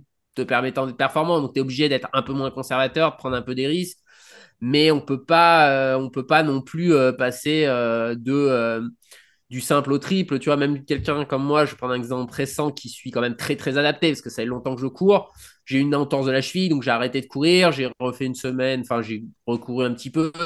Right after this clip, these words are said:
J'ai fait une première semaine, on va dire, qui ressemble à quelque chose, qui faisait trente kilomètres d'entraînement à peu près. Euh, la semaine suivante, j'ai fait, euh, ne pas reproduire, hein, je, <laughs> je précise, mais j'ai fait quatre-vingt-dix kilomètres.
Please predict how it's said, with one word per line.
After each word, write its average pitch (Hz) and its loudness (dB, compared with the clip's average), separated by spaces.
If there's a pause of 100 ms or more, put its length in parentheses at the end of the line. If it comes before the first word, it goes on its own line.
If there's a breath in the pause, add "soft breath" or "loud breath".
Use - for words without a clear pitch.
J'ai 147 -6
fait 131 -8
une 123 -6
première 123 -6
semaine, 139 -4
on 120 -4
va 110 0
dire, - -10
qui - -16
ressemble 117 -6
à 117 0
quelque 127 -6
chose, 147 -2
qui - -12
faisait 117 -2
trente 120 -4
kilomètres 127 0 (180)
d'entraînement 131 0
à 160 2
peu 143 0
près. 185 2 (560 loud breath)
Euh, 113 6
la 131 6
semaine 151 2
suivante, 165 2
j'ai 127 0
fait, 143 0
euh, 110 2 (140)
ne 127 -2
pas 139 4
reproduire, 135 0
hein, 139 0
je, 110 -6 (160)
<laughs> - -12
je 123 -2
précise, 127 -4 (320 soft breath)
mais 143 4
j'ai 143 6
fait 147 2
quatre-vingt-dix 143 0
kilomètres. 156 0